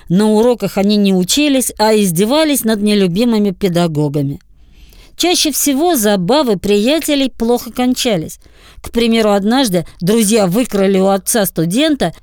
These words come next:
дорогую табакерку и деньги. В итоге вся компания была исключена из корпуса за кражу. При этом ребята не могли поступить в другие учебные заведения.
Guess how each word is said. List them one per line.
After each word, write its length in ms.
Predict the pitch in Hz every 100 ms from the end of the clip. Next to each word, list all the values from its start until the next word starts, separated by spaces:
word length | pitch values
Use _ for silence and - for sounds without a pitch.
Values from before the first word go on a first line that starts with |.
| -
дорогую 500 | 170 202 214 202 170
табакерку 760 | 165 147 170 - 269 277 175 -
и 100 | 214
деньги. 520 | 196 165 151 143 156 - - - -
В 160 | 175 247
итоге 400 | 302 381 311 330
вся 200 | - 349
компания 600 | 240 202 196 311 262 180
была 320 | 175 220 302
исключена 720 | 247 208 196 - 190 214 247
из 140 | 180
корпуса 580 | - 285 311 277 254 220
за 180 | 196 269
кражу. 520 | - 190 175 160 156 - - - - -
При 160 | 214
этом 240 | 208 202 190
ребята 400 | 202 202 202 202
не 120 | 196
могли 360 | 208 220 214
поступить 500 | 180 170 - 180 262
в 120 | 180 165
другие 440 | 196 190 214 226
учебные 480 | 170 - 190 185 180
заведения. 720 | 170 185 196 170 143 139 170